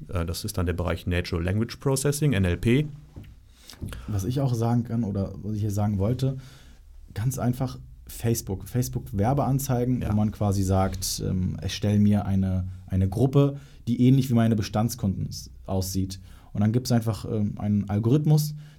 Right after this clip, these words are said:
Speaker 2: der sich deine Kunden ansieht und
Speaker 1: Mhm.
Speaker 2: dann sagt, „Okay, das sind zehntausend ähnliche Kunden, die nach dem Suchverhalten oder nach dem Verhalten deiner bestehenden Kunden rausgesucht worden sind, an die du jetzt werben kannst.“ Also ich denke,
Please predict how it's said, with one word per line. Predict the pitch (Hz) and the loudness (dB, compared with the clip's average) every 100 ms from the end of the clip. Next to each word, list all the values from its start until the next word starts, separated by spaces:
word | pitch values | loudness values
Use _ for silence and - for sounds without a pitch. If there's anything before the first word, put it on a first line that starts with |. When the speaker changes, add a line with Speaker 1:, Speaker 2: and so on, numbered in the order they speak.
| - | -2
Speaker 2:
der | |
sich | 104 101 | -2 0
deine | 107 101 | 2 2
Kunden | 101 170 180 | 2 2 2
ansieht | 165 156 151 208 - - - | 2 4 4 0 -4 -14 -2
und | 104 | 2
Speaker 1:
Mhm. | 85 | 4
Speaker 2:
dann | 87 | 4
sagt, | 107 107 - | 2 0 -4
„Okay, | - 160 180 - - - - _ _ _ | -2 0 0 -2 -14 -20 -20 _ _ _
das | - 156 | 0 0
sind | 156 147 - | 2 2 0
zehntausend | - 151 151 143 135 131 131 - - - - | 2 4 4 2 2 2 0 -4 -12 -6 4
ähnliche | 139 147 147 | 6 6 2
Kunden, | - 143 143 139 | 2 0 2 2
die | 123 113 113 | 2 0 0
nach | 110 117 | 2 0
dem | - 120 104 | 2 2 4
Suchverhalten | 127 151 - 123 123 123 | 2 2 2 2 2 0
oder | 101 | 0
nach | 98 | 0
dem | 104 98 | 0 -2
Verhalten | 107 107 117 120 120 - - - | -2 0 0 -2 -6 -10 -20 -4
deiner | 104 101 | 0 2
bestehenden | 101 - 139 131 127 | 0 2 4 4 4
Kunden | 123 117 - | 2 0 0
rausgesucht | 101 104 - 95 98 - | 0 0 -2 -8 -8 -6
worden | 101 101 | -2 -2
sind, | 101 101 | -2 -4
an | 98 101 | 0 0
die | 104 | 4
du | |
jetzt | 104 101 - | 2 0 -2
werben | 104 104 98 | 0 2 0
kannst.“ | 95 87 92 | -2 -4 -4
Also | 92 92 98 95 - - - - - - - - - - _ - - - - | -4 -4 -6 -10 -20 -20 -20 -20 -20 -20 -20 -20 -20 -20 _ -20 -20 -20 -16
ich | - - | -8 2
denke, | 123 127 127 | 2 4 2